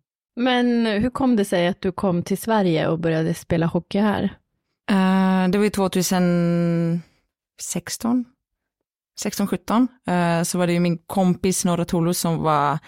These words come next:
Speaker 2: här innan då, eh, femton, sexton året och, eh, spelade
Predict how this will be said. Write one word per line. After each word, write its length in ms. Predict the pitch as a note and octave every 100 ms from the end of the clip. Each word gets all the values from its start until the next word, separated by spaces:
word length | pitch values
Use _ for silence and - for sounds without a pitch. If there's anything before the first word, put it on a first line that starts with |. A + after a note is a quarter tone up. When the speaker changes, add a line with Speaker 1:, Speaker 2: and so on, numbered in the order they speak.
| - -
Speaker 2:
här 160 | F#3+
innan 300 | F3 E3 F3+
då, 180 | C#3 D#3 D#3+ - D#3+
eh, 380 | D3+ D3+ D3
femton, 360 | D3 E3+ D#3 E3
sexton 320 | D#3+ - E3+
året 340 | D3 C#3+ - -
och, 380 | D#3 D3 -
eh, 400 | D#3+ D3 D3 C#3+
spelade 640 | D3 - D#3+ D#3 D3+ D3 D3+